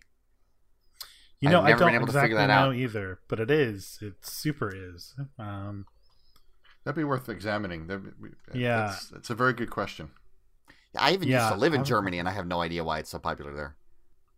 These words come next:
Speaker 2: What would it be? Especially with episodes like Patterns of Force or whatever. I would think that
Speaker 1: Well,
Speaker 2: would
Speaker 1: those
Speaker 2: alienate Germans.
Speaker 1: No,
Speaker 3: I
Speaker 1: Patterns
Speaker 3: s-
Speaker 1: of Force was banned from there. That's why.
Speaker 3: Yeah, I was about to
Speaker 2: Oh,
Speaker 3: say
Speaker 2: that's
Speaker 3: that.
Speaker 2: why.
Speaker 3: I think, I think Patterns of Force did not air there until, like, the mid nineties.
Speaker 1: Right.
Speaker 2: Oh,
Speaker 1: That sounds, that
Speaker 2: there's
Speaker 1: sounds correct.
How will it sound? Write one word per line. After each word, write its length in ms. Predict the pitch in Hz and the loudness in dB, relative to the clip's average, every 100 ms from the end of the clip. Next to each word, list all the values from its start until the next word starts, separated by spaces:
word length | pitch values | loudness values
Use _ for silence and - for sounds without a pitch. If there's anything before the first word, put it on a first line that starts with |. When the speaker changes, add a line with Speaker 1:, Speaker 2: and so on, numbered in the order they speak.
| _ - | _ -18
Speaker 2:
What 160 | 143 | -8
would 120 | - 151 | -4 -2
it 100 | 85 | -2
be? 180 | 131 | -2
Especially 480 | - - - 262 - | -2 -4 -4 -4 -2
with 160 | 208 151 160 | 0 4 4
episodes 480 | 190 185 190 147 | 4 2 2 2
like 280 | 131 123 - | 2 0 -2
Patterns 520 | - 113 147 147 123 | 0 4 6 4 -2
of 140 | 104 82 | -8 -10
Force 380 | - 127 160 - | -2 2 2 -2
or 60 | |
whatever. 300 | 95 90 85 | -4 -4 -2
I 80 | 92 | -2
would 120 | 135 | -4
think 160 | - 127 | -6 -2
that 100 | 117 | 4
Speaker 1:
Well, 80 | 160 | 4
Speaker 2:
would 120 | 143 | 4
Speaker 1:
those 320 | 117 147 160 | 4 6 6
Speaker 2:
alienate 320 | 139 101 90 82 | 4 0 -4 -6
Germans. 420 | 90 82 80 - | -6 -6 -8 -8
Speaker 1:
No, 500 | 123 127 127 113 120 | -4 0 2 2 2
Speaker 3:
I 20 | 143 | 4
Speaker 1:
Patterns 380 | 143 135 120 | 6 8 6
Speaker 3:
s- 60 | 143 | 4
Speaker 1:
of 40 | |
Force 300 | - 151 143 | 6 8 8
was 140 | 139 117 | 4 0
banned 420 | 107 135 156 143 | 2 4 4 0
from 200 | - 107 | -4 -4
there. 180 | 101 98 | -4 -2
That's 260 | 110 120 | -2 -2
why. 200 | 101 87 | -4 -2
Speaker 3:
Yeah, 180 | 113 135 | 8 10
I 40 | 131 | 12
was 140 | 127 | 10
about 200 | 117 127 | 6 8
to 60 | 151 | 8
Speaker 2:
Oh, 120 | 165 | 8
Speaker 3:
say 120 | 147 | 8
Speaker 2:
that's 80 | 151 | 6
Speaker 3:
that. 60 | 151 | 8
Speaker 2:
why. 220 | 151 147 123 | 8 10 8
Speaker 3:
I 80 | 120 | 4
think, 300 | 131 180 185 | 4 2 2
I 120 | 117 131 | 0 2
think 220 | 226 - | 0 -4
Patterns 340 | - 143 - | 0 2 2
of 80 | 147 | -4
Force 280 | - 139 147 | -2 -2 -2
did 160 | 127 107 | -2 0
not 240 | 113 131 - | 0 0 -2
air 320 | 107 104 117 | -2 0 0
there 200 | 123 131 | 0 0
until, 260 | 131 101 113 | -2 -4 -4
like, 160 | 98 | -4
the 80 | - | -6
mid 280 | 85 110 98 | -4 -4 -4
nineties. 600 | 98 101 92 80 - - | -4 -4 -6 -8 -6 -6
Speaker 1:
Right. 280 | - 117 95 | -2 -2 2
Speaker 2:
Oh, 160 | 113 156 | 6 8
Speaker 1:
That 100 | 139 | 8
sounds, 200 | 139 117 | 4 0
that 60 | 120 | 4
Speaker 2:
there's 200 | 135 127 | 4 4
Speaker 1:
sounds 280 | 147 117 - | 2 0 -2
correct. 440 | - 101 - - | -4 -4 -4 -14